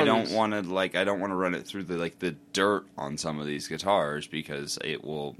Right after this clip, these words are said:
Speaker 2: actively get dirty. And I, once again, I don't know if I can get it dirty and undirty it.
Speaker 1: If it's a microfiber one, then I'm sure you can.
Speaker 2: I don't know. It's, like, super nice. It, it, it came, it came with my Takamine.
Speaker 1: Okay.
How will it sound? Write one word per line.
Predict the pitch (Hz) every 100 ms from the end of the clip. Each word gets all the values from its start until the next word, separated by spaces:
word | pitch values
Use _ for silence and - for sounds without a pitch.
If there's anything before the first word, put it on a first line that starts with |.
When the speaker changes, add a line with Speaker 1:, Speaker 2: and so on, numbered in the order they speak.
| -
Speaker 2:
actively | - 78 - - 78
get | 73 69
dirty. | 143 127 90 90
And | 87
I, | 82 -
once | 101 87
again, | 90 95
I | 73
don't | 87 87
know | 87
if | 82
I | -
can | - - 101 120 87 78
get | 80
it | 71
dirty | 82 80 76
and | 78 71
undirty | - 104 95 90 120 -
it. | - - - -
Speaker 1:
If | 131
it's | 156 147
a |
microfiber | 131 123 139 - 143 - 107 95 92
one, | 90 87 90
then | 90
I'm | 87 87
sure | - 90
you | 85 82
can. | - 85 85 85 101 110 - - - -
Speaker 2:
I | 82
don't | 82
know. | 85 -
It's, | 90 127
like, | 117
super | - - 175 -
nice. | 85 - - -
It, | 101 98
it, | 95 120
it | 113 120
came, | 156 147 139
it | 117
came | 123 139
with | 131 120
my | 110
Takamine. | 98 98 - 80 76 - - - -
Speaker 1:
Okay. | 123 135 139 - 82